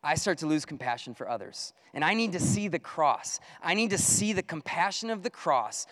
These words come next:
what Jesus did on the cross, that, that it doesn't matter what, what's going on in my, in my work life, in my body, all this stuff, that Jesus had compassion on me spiritually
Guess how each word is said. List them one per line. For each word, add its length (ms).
what 120
Jesus 360
did 100
on 120
the 60
cross, 360
that, 160
that 340
it 80
doesn't 320
matter 360
what, 280
what's 140
going 200
on 120
in 80
my, 260
in 80
my 100
work 300
life, 240
in 140
my 100
body, 440
all 120
this 160
stuff, 320
that 180
Jesus 460
had 200
compassion 640
on 120
me 100
spiritually 840